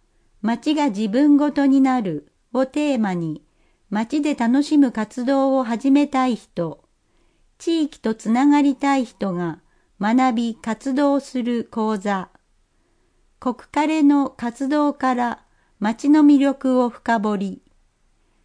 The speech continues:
講師、国分寺カレッジスタッフ。定員三十人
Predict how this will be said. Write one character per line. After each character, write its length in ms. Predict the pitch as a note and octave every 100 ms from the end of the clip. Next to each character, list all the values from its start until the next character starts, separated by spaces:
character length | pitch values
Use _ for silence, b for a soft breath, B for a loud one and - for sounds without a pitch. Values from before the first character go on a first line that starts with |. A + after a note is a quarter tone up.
| _ _ _
講 280 | - E4 D#4
師、 460 | C#4+ - F3 C#3+ - _ _ _ _
国 340 | B3+ A#3+ D4
分 320 | D4 E4 D4+
寺 120 | D4 D4+
カ 220 | D#4 D4
レ 140 | C4+
ッ 160 | A3 D#3
ジ 280 | F3+ F#3 -
ス 160 | _ -
タ 160 | C4+ C4+
ッ 40 |
フ。 420 | - - E3 D3 - _ _ _ _ _ _ _ _ -
定 220 | D4+ D#4
員 560 | D4+ D4 D4 C#4 C4 - _
三 420 | - D4 D4+ D#4
十 280 | D#4 D#4 C4+
人 360 | G3+ F3 D#3+